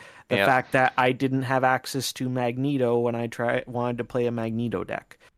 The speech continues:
Speaker 1: uh, or whatever other card. Or Des-, Destroy was a,
Speaker 2: Sure.
Speaker 1: Hela was actually a big one for me. I really wanted to play
Speaker 2: Dark
Speaker 1: Hela.
Speaker 2: times.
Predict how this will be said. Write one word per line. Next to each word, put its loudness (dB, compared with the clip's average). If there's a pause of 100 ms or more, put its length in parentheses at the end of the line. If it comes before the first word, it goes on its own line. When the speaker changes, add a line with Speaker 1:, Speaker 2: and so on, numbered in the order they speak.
(200)
Speaker 1:
uh, 2
or 4
whatever 6
other 6
card. 2
Or 4
Des-, 2
Destroy 6
was 8
a, 8
Speaker 2:
Sure. 4
Speaker 1:
Hela 8
was 4
actually 2
a 0
big 2
one 0
for -12
me. -8
I -4
really 6
wanted 4
to -6
play -4
Speaker 2:
Dark 4
Speaker 1:
Hela. 0
Speaker 2:
times. -2